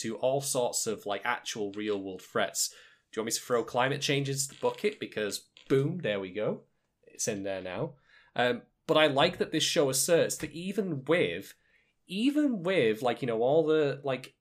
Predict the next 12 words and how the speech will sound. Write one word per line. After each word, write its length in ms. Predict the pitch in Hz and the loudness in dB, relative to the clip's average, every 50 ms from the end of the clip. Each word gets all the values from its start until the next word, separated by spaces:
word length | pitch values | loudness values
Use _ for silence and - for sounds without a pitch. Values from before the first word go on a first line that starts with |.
| - - | -8 -2
"Oh, 140 | 127 131 127 | -2 0 0
we're 220 | 113 107 120 131 131 | 0 0 -2 -2 -2
trapped 340 | - - 147 135 - - | 2 2 2 2 0 -4
in 40 | 135 120 | -4 -4
this 100 | - - | -2 -2
other 160 | 131 127 120 | -2 -4 -6
world" 340 | 107 - - 110 110 113 - | -6 -4 -2 -2 -2 -2 -2
stuff, 280 | - - 123 117 - | -2 0 0 -2 0
and 160 | 131 120 110 | -2 -4 -4
then 160 | 113 110 107 107 | -4 -4 -4 -4
there's 180 | 107 107 101 | -4 -4 -4
literally, 600 | 104 120 139 139 - - 127 123 120 120 120 113 | -4 -4 -4 -4 -6 -8 -6 -6 -6 -8 -10 -12